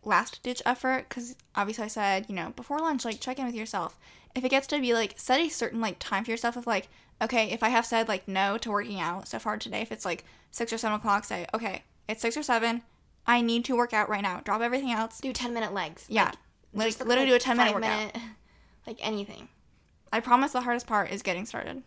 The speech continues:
Speaker 2: It really is. You have still longer ones?
Speaker 1: Um, yes. This is kind of, like, another exercise one, but I thought it was kind of relatable to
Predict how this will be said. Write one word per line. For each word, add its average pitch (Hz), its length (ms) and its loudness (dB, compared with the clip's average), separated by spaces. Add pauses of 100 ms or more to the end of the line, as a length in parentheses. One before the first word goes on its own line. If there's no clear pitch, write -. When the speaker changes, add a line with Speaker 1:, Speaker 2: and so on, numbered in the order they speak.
(240)
Speaker 2:
It - 80 -14
really 190 320 -6 (120)
is. - 220 -18 (1800)
You 202 160 -6
have 202 120 -10
still - 340 -12
longer 196 320 -8
ones? 208 460 -10 (160)
Speaker 1:
Um, 277 580 -2 (120)
yes. - 500 -10 (600)
This 277 100 -2
is 294 100 -8
kind 247 140 0
of, 214 60 0
like, 202 140 -2
another 190 440 -6
exercise 220 420 -10
one, 247 220 -6
but 233 160 -8
I 240 80 -6
thought 220 220 -6
it 123 40 -8
was 123 120 -10
kind - 160 -10
of 123 80 -12
relatable 131 600 -10
to 127 440 -10